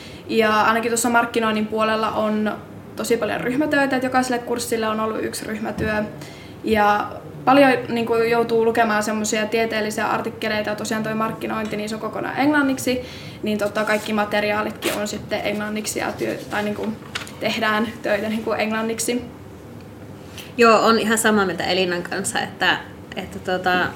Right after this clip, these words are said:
Speaker 2: on tosi tota, moderneja oppimistapoja nykyään, että on tosi paljon uusia juttuja. Esimerkiksi itse on tykännyt,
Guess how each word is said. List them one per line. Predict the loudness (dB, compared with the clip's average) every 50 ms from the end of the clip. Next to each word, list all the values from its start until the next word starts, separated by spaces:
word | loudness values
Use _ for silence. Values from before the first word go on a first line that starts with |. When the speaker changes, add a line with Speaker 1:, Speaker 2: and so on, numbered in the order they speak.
| -10 -10 -6
Speaker 2:
on | -2 0 0 0 0 -2 -4 -6 -10 -8 -4
tosi | -2 0 4 6 6 4
tota, | 4 2 0 2 4 4 4 4 4 0 -4 -8 -14 -16 -12 -4 -2
moderneja | 2 4 4 4 4 2 0 0 0
oppimistapoja | -2 -4 -4 -4 -4 -4 -4 -4 -6 -6 -6 -6 -2 -2 0 0 2 0
nykyään, | 0 -2 -4 -4 -2 -2 0 0 0 0
että | -2 -2 -4
on | -4 -4
tosi | -4 -4 -4 -2
paljon | -2 -2 -2 -2
uusia | -2 -4 -4 -2 0 0 0
juttuja. | 0 0 -4 -4 -4 -4 -4
Esimerkiksi | -2 -2 -2 -2 -2 -2 -2
itse | 0 2 2 2
on | 2 2
tykännyt, | -2 0 0 2 2 2 0 -2